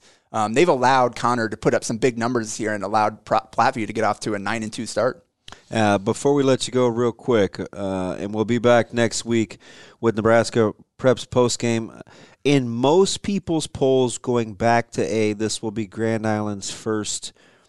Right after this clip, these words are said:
Speaker 2: entrance, especially with the toe stub from Millard West. We know about Isaac Trout. When you take a look at Grand Island's upside,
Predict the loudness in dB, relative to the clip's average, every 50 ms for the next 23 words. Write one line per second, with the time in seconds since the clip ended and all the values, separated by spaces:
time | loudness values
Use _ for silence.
0 | _ _ _ _ -12 -6 -4 -4 -4 -4 -4 -8 -8 -8 -8 -8 -8 -4 -2 0
1 | 0 0 -2 -4 -6 -6 -8 -10 -8 -4 -2 0 0 -2 -2 -2 -2 -2 -2 -2
2 | -4 -8 -8 -6 -6 -6 -6 -6 -4 -4 -2 -2 -4 -4 -6 -10 -14 -8 -4 -2
3 | 0 0 -2 -2 -6 -8 -10 -14 _ _ _ _ _ _ _ _ _ _ _ _
4 | _ _ _ _ -6 -2 0 2 4 4 4 4 4 4 4 2 0 -2 -4 -4
5 | -6 -6 -2 0 2 4 4 2 2 -2 _ _ _ _ _ _ _ _ _ -8
6 | -8 -6 -6 -8 -6 -2 0 0 0 0 0 -2 -2 -2 -2 -4 -6 _ _ _
7 | _ _ _ _ _ _ -8 -4 -2 0 0 2 2 2 2 2 0 -2 -4 -4
8 | -6 -8 -8 -8 -10 _ _ _ _ _ _ _ _ _ _ _ _ _ 0 0
9 | 0 0 0 -2 -4 -4 -2 -2 -2 -2 -4 -6 -12 -16 -18